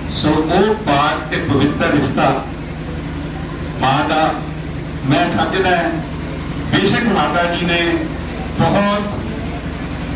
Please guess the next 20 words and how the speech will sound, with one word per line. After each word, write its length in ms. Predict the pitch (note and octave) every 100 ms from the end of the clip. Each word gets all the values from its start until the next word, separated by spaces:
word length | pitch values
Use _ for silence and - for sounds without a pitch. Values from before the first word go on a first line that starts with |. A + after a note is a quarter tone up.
| C3+
ਲੰਮੀ 300 | D3+ G#3 A3+
ਉਮਰ 220 | G#3+ F3
ਪਾਈ, 480 | C3+ D3 C3+ D3+ D#3+ - - - - -
ਪਰ 60 |
ਮੈਂ 300 | D#3 D#3+ E3
ਸਮਝਦਾ 420 | - D#3 E3 F3+ F3+
ਪਰਿਵਾਰ 580 | C#3+ C#3+ C3+ C3+ C#3
ਲਈ 100 | C#3
ਘੱਟ 320 | C3 C#3+ A2 G#2
ਹੈ, 260 | G#2+ - - - - - - - -
ਕਿਉਂਕਿ 360 | F3 G#3 G3+ G3+
ਉਹ 540 | F#3+ G3 G3 F#3+ G3 - - - -
ਮਾਂ 380 | C#3 D3 D#3+ F3
ਦੀ 220 | G3 G3 D3
ਅਸ਼ੀਰ-, 540 | C#3 D#3 D#3+ E3+ F3+ - - - - - - - - -
ਮਾਂ 320 | C3+ D#3 -
ਦੀ 160 | F#3+ F#3+
ਆਸ਼ੀਰਵਾਦ, 680 | F3+ D#3+ E3 F#3 F#3 F#3 F#3+ - - - C#3+
ਮਾਂ 280 | C#3+ E3 F3
ਦੀ 160 | F#3